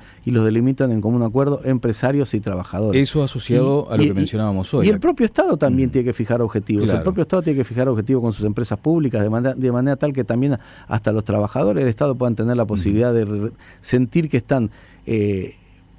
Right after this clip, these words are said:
Speaker 1: cobrando un sueldo en función de lo que realmente aportaron a la sociedad.
Speaker 2: Una breve, Coralo. Eh, ¿usted entiende que hoy en el discurso sindical uruguayo hay mucho más énfasis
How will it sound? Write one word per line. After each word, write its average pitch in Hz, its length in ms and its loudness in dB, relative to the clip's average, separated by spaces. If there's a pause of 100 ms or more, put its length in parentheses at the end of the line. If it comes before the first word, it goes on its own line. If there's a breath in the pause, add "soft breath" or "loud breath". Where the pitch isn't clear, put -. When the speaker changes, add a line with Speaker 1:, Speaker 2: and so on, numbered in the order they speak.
(160)
Speaker 1:
cobrando 147 480 2
un 135 80 2
sueldo 156 420 0
en 127 100 0
función 123 440 0
de 165 80 0
lo 120 100 2
que 110 80 -2
realmente 117 380 0
aportaron 104 480 0
a 98 80 -2
la 98 60 -4
sociedad. 90 440 -8
Speaker 2:
Una 123 160 4
breve, 92 460 2
Coralo. 92 460 0
Eh, 95 440 0
¿usted 117 220 -2
entiende 123 340 0
que 101 140 0
hoy 104 200 0
en 101 100 -6
el 98 100 -2
discurso 95 880 -2
sindical 90 500 -4
uruguayo 101 600 0
hay 95 160 -4
mucho 98 180 -2
más 92 160 -4
énfasis 92 480 -8